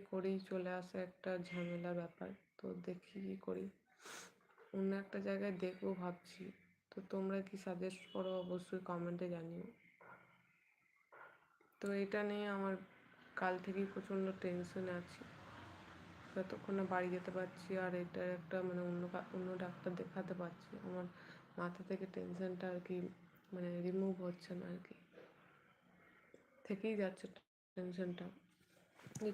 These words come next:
কী হবে না হবে এই নিয়ে আর কি। গিয়েছিলাম দেখাইতে, মানে, চেক আপ করাতে, কিন্তু এরকম যে হয়ে বসে আছি কী করে জানবো, তাই না? তো সবার সঙ্গেই হয়তো এরকম হয়ে থাকে, সব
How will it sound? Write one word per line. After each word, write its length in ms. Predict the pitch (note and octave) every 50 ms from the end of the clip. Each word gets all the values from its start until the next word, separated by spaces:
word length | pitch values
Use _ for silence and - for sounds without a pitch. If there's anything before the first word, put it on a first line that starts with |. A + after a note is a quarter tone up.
| G#3
কী 160 | - - G#3 G3+
হবে 320 | F#3+ F#3+ F#3 F3+ F#3 F#3+
না 100 | F#3 F3+ F3 F3
হবে 200 | F3 F3 F3+ F3+
এই 160 | F3 F3 F3
নিয়ে 240 | E3+ E3+ E3+ F3 F3
আর 120 | E3+ F3 - -
কি। 80 | G3 F#3+ F#3+ - - - - - - - - - - - - - - - - - - - - G#3 F3+
গিয়েছিলাম 500 | F#3+ F#3+ F#3+ F#3+ - G#3 G3+ G#3 G#3 G3+
দেখাইতে, 520 | F#3 F#3 F3+ - F#3+ F#3+ F#3+ F#3+ F#3+ A3
মানে, 200 | A3+ A3+ G3+ G3 G3
চেক 280 | - - F#3 F#3 -
আপ 100 | G#3 G3+ G#3
করাতে, 340 | - F#3 F3 E3+ E3+ F3 G3
কিন্তু 520 | G3 - F#3+ F#3+ F#3+ F#3 G3 F#3+ F#3 F#3+ - - _ _ _ _ _ _ _ _ _ _ _ _ _ _ -
এরকম 380 | F#3 F3+ F3+ - G3 G3 G3
যে 120 | F#3+ G3 F#3+
হয়ে 280 | F3 F3+ F3+ F3+ F3+
বসে 300 | F3 E3+ F3+ F3+ - F#3
আছি 200 | F3+ F3+ - -
কী 160 | F3 F3+ F#3
করে 220 | F#3 - F#3+ F#3 F3+
জানবো, 360 | F3+ E3+ D#3+ E3 E3 E3 F3
তাই 180 | F3 F#3 F#3 G3+
না? 140 | G#3+ F#3 F3+ - - - - - - - - - - - - - - - _ _ - - -
তো 180 | - G#3 G#3 G#3
সবার 380 | G3+ - - G#3 G#3 A3 A3+
সঙ্গেই 300 | A3+ - A#3+ A#3+ A#3 A#3
হয়তো 300 | A#3 A3 G#3 G#3 G3+ G#3
এরকম 380 | G3+ G3+ G3 G3 G3 G3 G3 G3
হয়ে 180 | F#3+ F#3 F3+ F3+
থাকে, 420 | F3+ F3 E3+ E3+ - F#3+ F#3+ G3+ - - _ _ - -
সব 180 | - F#3 F3+ F3+